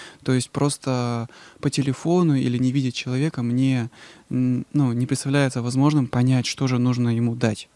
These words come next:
для того, чтобы он получил тот результат, который он хочет. Результат, ну, наверное, и здоровье, и хорошее самочувствие, ну, может быть, там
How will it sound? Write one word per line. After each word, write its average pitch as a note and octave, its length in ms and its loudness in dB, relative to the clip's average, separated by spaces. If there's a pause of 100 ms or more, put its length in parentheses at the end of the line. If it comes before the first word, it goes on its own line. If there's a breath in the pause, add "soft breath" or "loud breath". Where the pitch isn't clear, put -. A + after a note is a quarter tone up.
для A#2+ 80 -2
того, A#2 200 -2
чтобы A#2 480 -2
он B2 160 -2
получил B2 300 -2
тот - 180 -4
результат, B2 380 -2
который A#2+ 260 -4
он A#2+ 120 0
хочет. A#2 320 -4 (360 loud breath)
Результат, C3 400 0 (440 loud breath)
ну, D3 120 6
наверное, B2+ 380 2
и A#2 60 -4
здоровье, E3+ 540 2
и A#2+ 200 0
хорошее C3 380 -2
самочувствие, A#2+ 680 -2
ну, C3+ 140 2
может B2 240 0
быть, B2 100 -8
там A2 280 -4